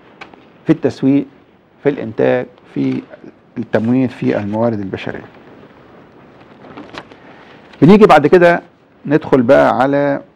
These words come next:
طب ه-، هعمل الكلام ده إزاي؟ كيف أنجح بالشكل اللي إحنا قلناه ده؟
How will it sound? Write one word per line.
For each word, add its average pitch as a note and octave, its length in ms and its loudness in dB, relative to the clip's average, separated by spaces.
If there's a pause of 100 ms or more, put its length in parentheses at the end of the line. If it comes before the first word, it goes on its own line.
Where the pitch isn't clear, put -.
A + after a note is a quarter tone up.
(600)
طب - 100 -8
ه-، D3+ 260 2
هعمل D3+ 280 -2
الكلام C#3 260 -6
ده G2+ 120 -14
إزاي؟ - 160 -18 (1700)
كيف E3+ 260 2
أنجح C#3 380 -2
بالشكل A#2+ 360 -4
اللي A#2+ 100 -2
إحنا A2+ 180 -4
قلناه G#2+ 220 -6
ده؟ E2 120 -10